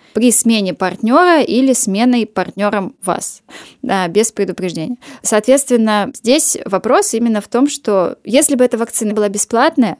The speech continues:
однозначно всем поголовно да. Так как эта затея дорогая, мы просто должны осознавать, что мы делаем. Мы профилактируем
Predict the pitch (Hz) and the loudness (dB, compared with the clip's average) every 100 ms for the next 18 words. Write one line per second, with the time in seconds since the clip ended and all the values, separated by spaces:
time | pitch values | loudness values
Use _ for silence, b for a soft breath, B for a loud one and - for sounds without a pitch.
0 | - 208 220 226 208 202 185 - - - | -2 -2 0 0 0 0 0 -2 -8 -10
1 | - - 214 175 147 175 170 185 262 262 | -8 -2 0 0 -4 -6 -2 0 2 2
2 | 214 - 185 165 - B B B B 240 | 0 -4 0 0 -2 B B B B 0
3 | 311 254 240 240 214 190 190 220 190 180 | 0 0 0 0 0 -4 -4 -2 0 0
4 | 185 190 370 285 196 254 349 226 190 185 | -2 0 2 0 0 -2 0 -2 -2 -2
5 | 262 262 208 180 160 - 262 269 202 170 | -2 -2 -4 -6 -6 -4 2 2 2 -2
6 | 147 - 226 226 185 180 - 320 339 | -2 -2 -2 -2 -6 -8 -4 -2 0